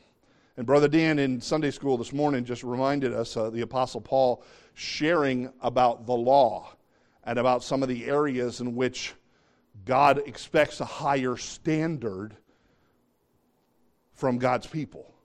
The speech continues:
Okay, that it's not based upon our like, and I like that, Dan. I had read that. I have a couple of Steve Farrar books about scuba diving in a, in a, in a cesspool, or a,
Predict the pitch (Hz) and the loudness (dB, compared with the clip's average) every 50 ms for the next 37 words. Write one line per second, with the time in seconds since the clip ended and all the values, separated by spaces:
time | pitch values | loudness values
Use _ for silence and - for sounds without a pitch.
0 | _ _ _ _ _ _ _ _ _ _ _ _ _ _ _ _ _ - 110 107 | _ _ _ _ _ _ _ _ _ _ _ _ _ _ _ _ _ -12 -8 -6
1 | 113 120 120 117 113 113 117 107 - - 123 135 139 147 147 113 107 139 139 131 | -4 -2 -2 0 0 -2 -2 -4 -6 -4 0 2 2 2 2 2 0 0 0 0
2 | - - 120 - 127 117 120 117 123 139 135 123 110 110 110 110 107 113 110 113 | -2 -6 -6 -4 -4 -4 0 2 4 6 6 6 4 2 0 -2 -4 -4 -4 -2
3 | 107 110 120 123 113 98 113 113 107 101 113 113 117 113 110 113 113 104 120 120 | 0 2 2 0 0 0 -4 -4 -4 -4 -6 -4 -2 -2 -2 -2 -2 -2 -2 -2
4 | 117 104 117 113 107 107 117 117 110 110 113 110 113 98 95 - 131 - - 107 | -2 -2 -2 -4 -2 -2 -4 -6 -4 -4 -4 -4 -4 -6 -4 -4 -4 -4 -4 -8
5 | 107 - - - 123 110 - - 113 113 113 110 110 107 98 110 107 - - - | -14 -12 -10 -10 -10 -10 -6 -4 -2 0 2 2 0 -2 -4 -6 -8 -10 -12 -18
6 | - 92 107 107 104 - - - - 127 117 104 110 104 113 117 117 110 107 120 | -12 -8 -8 -8 -8 -8 -14 -16 -14 -12 -10 -10 -8 -4 -2 -2 -2 -2 -4 -6
7 | 113 110 110 104 95 - - 135 - - 113 101 95 95 92 95 95 98 110 107 | -8 -8 -8 -10 -10 -12 -14 -14 -12 -10 -10 -10 -10 -12 -14 -16 -14 -14 -14 -14
8 | 98 90 92 95 - - 139 127 - - - - 117 110 107 113 107 101 101 98 | -12 -14 -14 -14 -6 -2 -2 -2 -2 -2 -8 -8 -6 -6 -4 -4 -4 -4 -4 -6
9 | 92 | -8